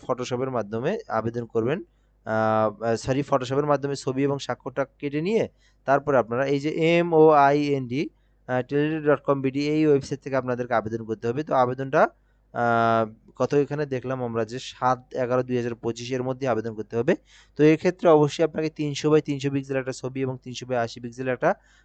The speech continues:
স্বাক্ষর লাগবে। তো এই হলো বিষয়। তো আপনারা যদি নিজেরা আবেদন করতে না পারেন, সেই ক্ষেত্রে কিন্তু আপনারা আমাদের থেকে আবেদন করে নিতে পারেন ঘরে বসে থেকেই, বাইরে আর বাজারে যাওয়ার প্রয়োজন নেই। আহ, WhatsApp-এ যোগাযোগ করবেন, ডকুমেন্টগুলো আপনি সুন্দর করে দিবেন, নির্ভুল নির্ভেজালভাবে A to Z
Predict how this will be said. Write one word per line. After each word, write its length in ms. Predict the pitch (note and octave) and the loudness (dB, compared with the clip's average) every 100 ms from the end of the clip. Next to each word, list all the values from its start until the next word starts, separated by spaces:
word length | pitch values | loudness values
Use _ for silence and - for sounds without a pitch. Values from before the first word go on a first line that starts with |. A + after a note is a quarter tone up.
| - | -14
স্বাক্ষর 400 | - C3+ - C3 | -2 -2 0 0
লাগবে। 260 | A#2 G2+ | 0 -2
তো 160 | G#2 D3 | -4 2
এই 160 | D3+ E3 | 2 4
হলো 140 | E3 | 2
বিষয়। 320 | D3 C3 D3+ | 0 0 -2
তো 160 | D#3 D3 | 0 0
আপনারা 300 | C#3 C#3 D#3+ | 0 0 -6
যদি 220 | E3 F3+ | -6 -6
নিজেরা 360 | E3 C3+ C#3+ C#3 | -4 -2 2 2
আবেদন 300 | B2+ B2+ A#2+ | 0 -6 -6
করতে 260 | A2+ A2 | -6 -4
না 100 | G#2+ | -4
পারেন, 240 | G2+ B2 F3+ _ - - | 0 -2 -2 _ -20 -18
সেই 240 | - F#3 A#3 | 2 6 8
ক্ষেত্রে 280 | A#3+ G3 F#3+ | 8 4 2
কিন্তু 220 | D#3+ D3 | 4 2
আপনারা 360 | B2+ C3 B2+ | 2 2 4
আমাদের 320 | B2 B2 B2 B2 - | 4 2 0 -4 -6
থেকে 160 | B2+ | -2
আবেদন 300 | B2+ A#2 A#2+ | 0 0 -2
করে 180 | A#2 A#2 | -2 -2
নিতে 160 | A2+ A2 | 0 0
পারেন 200 | A2+ A2+ | 0 0
ঘরে 240 | G#2+ A2+ | 0 2
বসে 220 | A2+ A2+ | 0 -2
থেকেই, 320 | C3+ C#3 D#3+ F3+ | -6 -6 -6 -4
বাইরে 380 | C3+ A#2 B2 | -2 -2 0
আর 100 | C3 | -2
বাজারে 340 | A#2+ A#2 A#2 A2+ | 0 -2 0 0
যাওয়ার 180 | A2+ G#2+ | -2 -2
প্রয়োজন 340 | G#2+ G#2 A2 | -4 -4 -4
নেই। 140 | D#3 - _ _ _ - | -6 -8 _ _ _ -2
আহ, 180 | A#2+ A2+ | 0 4
WhatsApp-এ 360 | B2+ C#3+ D#3+ D#3+ | 2 2 2 2
যোগাযোগ 400 | C#3+ A#2+ C3 C#3+ | 2 2 2 2
করবেন, 280 | - E3 F3+ F#3 | 0 -2 -2 0
ডকুমেন্টগুলো 500 | C#3+ C3+ D#3 D#3 D3+ | -2 0 -2 0 2
আপনি 160 | D3 D3 | 2 0
সুন্দর 280 | - D3+ D#3 | -6 -4 -4
করে 180 | D#3+ E3 | 0 0
দিবেন, 200 | E3 F3+ | 0 0
নির্ভুল 380 | D3 C#3+ C#3+ D#3 | 0 0 2 0
নির্ভেজালভাবে 720 | D3+ C#3 B2 B2 D3 A#2+ A#2 F#3+ _ _ _ - | 0 -2 0 0 0 2 2 0 _ _ _ -4
A 60 | D3 | -2
to 60 | |
Z 40 | D#3 | 2